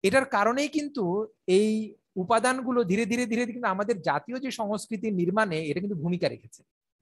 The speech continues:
এখন এই সহাবস্থানটা যখন অনিশ্চিত হয়ে পড়বে তখন কিন্তু এই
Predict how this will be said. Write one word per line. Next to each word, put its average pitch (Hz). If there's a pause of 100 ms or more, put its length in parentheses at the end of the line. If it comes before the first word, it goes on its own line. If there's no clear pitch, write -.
(720)
এখন 226 (300)
এই 254 (120)
সহাবস্থানটা 262 (120)
যখন 254 (200)
অনিশ্চিত 240
হয়ে 233
পড়বে 110 (420)
তখন 254 (140)
কিন্তু 285 (920)
এই 202